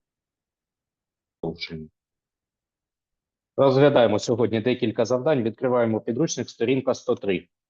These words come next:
Відкриваємо підручник, сторінка сто три. Все, поїхали. І так, площина альфа перпендикулярна до катета А Ц прямокутного трикутника А Б Ц.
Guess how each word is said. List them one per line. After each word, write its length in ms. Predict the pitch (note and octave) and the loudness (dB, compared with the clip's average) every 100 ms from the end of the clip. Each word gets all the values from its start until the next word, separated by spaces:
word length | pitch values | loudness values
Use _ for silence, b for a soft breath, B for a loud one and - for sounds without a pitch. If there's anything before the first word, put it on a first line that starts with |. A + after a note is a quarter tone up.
| _ _ _ _ _ _ _ _ | _ _ _ _ _ _ _ _
Відкриваємо 680 | G2 - G#2 G2+ G2 F#2 F#2 | -20 -16 -12 -4 -4 -2 -6
підручник, 540 | - G#2+ D3+ - B2 | -6 -4 -4 -4 -6
сторінка 440 | - G2+ A2 B2+ - | -4 0 0 2 -2
сто 220 | - - | 0 -4
три. 120 | - - | -4 -12
Все, 200 | - - | -14 -8
поїхали. 440 | - G2 E2 - - _ _ _ _ _ _ _ _ _ _ _ _ _ _ | 0 0 0 -6 -12 _ _ _ _ _ _ _ _ _ _ _ _ _ _
І 80 | G#2+ | 0
так, 200 | G2+ - | 0 4
площина 440 | A#2 - D#3+ F3 | 2 4 4 6
альфа 320 | E3+ A2 - G2 | 6 4 4 2
перпендикулярна 920 | B2+ B2+ C3 B2+ B2+ A#2+ G2+ E2+ F#2 | 2 2 4 4 6 6 6 4 0
до 180 | F2 C3+ | 0 -2
катета 600 | - F#2+ - F2 F2 E2 _ _ _ _ _ _ _ _ _ _ _ _ _ _ _ _ _ _ _ _ _ _ | 4 2 2 -6 -6 -8 _ _ _ _ _ _ _ _ _ _ _ _ _ _ _ _ _ _ _ _ _ _
А 120 | - | -12
Ц 380 | - - D#3+ F3+ | -12 2 4 4
прямокутного 840 | E3+ - A2 A2 A2+ C3+ B2 A2+ | 2 0 2 2 2 0 0 -2
трикутника 600 | A2 A2 - D3+ C3 - A2+ | -2 -4 -4 -4 -4 -4 -2
А 100 | B2+ | -2
Б 140 | A#2 | 0
Ц. 300 | A2 - E2+ | -4 -4 -8